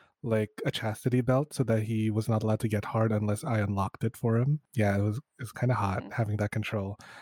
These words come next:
Speaker 1: Uh, and then another daddy who bought an actual, like, think of, there's hooks in the ceiling, and those hooks will support, like, a hammock, a leather hammock, and then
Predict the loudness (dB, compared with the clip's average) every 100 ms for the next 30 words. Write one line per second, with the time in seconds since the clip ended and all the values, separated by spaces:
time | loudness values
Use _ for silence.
0 | -4 0 2 4 4 2 0 0 2 4
1 | 4 4 4 4 4 4 4 4 4 2
2 | 2 0 2 0 -2 0 0 0 _ 2
3 | 4 4 4 6 4 2 0 -6 -8 -2
4 | 2 2 2 0 0 -2 -4 0 2 0
5 | 2 2 2 2 0 -2 0 2 4 2
6 | 0 2 0 0 0 2 0 -4 -4 0
7 | 0 0 -4 -4 2 2 2 0 -2 0
8 | -2 0 0 2 2 -2 -20 -20 _ -2
9 | 0 2 2 2 2 2 -2 -6 _ _
10 | _ _ -4 0 2 4 4 2 0